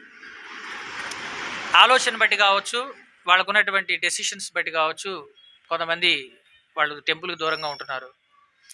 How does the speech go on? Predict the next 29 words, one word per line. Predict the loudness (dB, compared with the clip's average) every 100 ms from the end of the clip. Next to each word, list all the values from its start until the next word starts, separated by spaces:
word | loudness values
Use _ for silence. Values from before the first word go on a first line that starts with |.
| _ _ _
నా | 6
ఆలోచన | 8 8 4 -4
ఒకటే, | 2 2 2 -2 -14 0
ఈ | 4 6
దేవాలయానికి | 8 8 10 8 6 4 -2 -8 -10 -14 _ _ _ 2
నేను | 2 4
సేవకుడు | 6 6 6 0
మాత్రమే. | 2 2 2 -4 -4 -4 -10 4
నా | 6
లైఫ్లో | 8 4 2 0 0
ఇది | 0 -2
ఒక | 4 8 6 4 -12 -20 _ -2
ప్రత్యేకమైన | 2 4 4 4
అధ్యాయం. | 4 2 2 2 2 -4 -12 -20 -18 -18 -18 -16 -16 -14 -14 -4
ఇది | 2 4
మా | 8 6
ఊరు | 6 -2
కాదు. | 0 4 4 2 -6 -12 -14 -16 -14 -2 4
I | 4
am | 4
from | 0 0
మచిలీపట్నం. | -4 -4 -2 -2 -4 -12 -14 _ _ _
నేను | 0 0
ఒక | 0
ఉద్యోగం | -6 0 2 2
చేసుకోవడానికి | -2 -6 -4 -4 -4 -2
కాంట్రాక్ట్ | 4 4 4 0
బేస్ | -2 -8 -10
మీద | -16